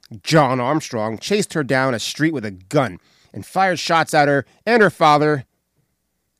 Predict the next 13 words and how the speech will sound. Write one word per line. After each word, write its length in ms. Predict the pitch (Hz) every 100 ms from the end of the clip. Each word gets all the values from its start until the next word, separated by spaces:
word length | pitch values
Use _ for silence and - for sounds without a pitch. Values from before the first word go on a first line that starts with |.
| _
Arriving 480 | 113 135 156 143 143
police 360 | - 139 131
quickly 420 | - - - 127 117
arrested 420 | 107 101 120 110
Armstrong 680 | 92 104 - 110 104 104 104
and 100 | 101
began 380 | 85 113 110
investigating. 840 | 107 95 87 - - 80 80 80 80 - _ _ _ _ _ _ _ _ _ - -
Investigators 480 | 110 127 139 135
learned 280 | 120 127 120
that 80 | 107
family 380 | - 127 127 127
was 240 | 104 90